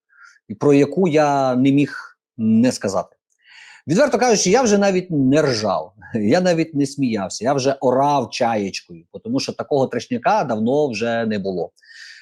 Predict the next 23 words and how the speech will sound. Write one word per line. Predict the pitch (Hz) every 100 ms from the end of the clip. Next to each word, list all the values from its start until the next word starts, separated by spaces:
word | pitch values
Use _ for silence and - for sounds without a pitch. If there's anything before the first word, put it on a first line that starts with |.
| -
Про | 262
що | 349 311
саме? | 165 95 87 _ _ _ _
А | 202
те, | 240 330 320
що | - - - 214 214 214 180 175 -
Telegram-канали-мільйонники | 180 170 214 185 160 170 170 160 151 143 127 123 117 113 - 120 120 117 113
стартанули | - 165 - 165 170 165 143 131 120
в | 110 123 117
єдиному | 170 165 190 165 135 113
пориві | 135 131 180 196 185 180 - _ -
розповідати, | 214 214 214 208 208 196 180
що | - - 160 151
росіяни | 156 147 151 139 139 139
планують | 135 135 131 131 131 127 127
спецоперацію. | - 127 120 120 113 123 117 107 98 98
І | 135
спецоперація | - 147 - - 143 139 139 139
полягає | - 139 135 143
в |
тому, | - 160 156
щоб | - 165 170
Єрмак | 175 165 196 214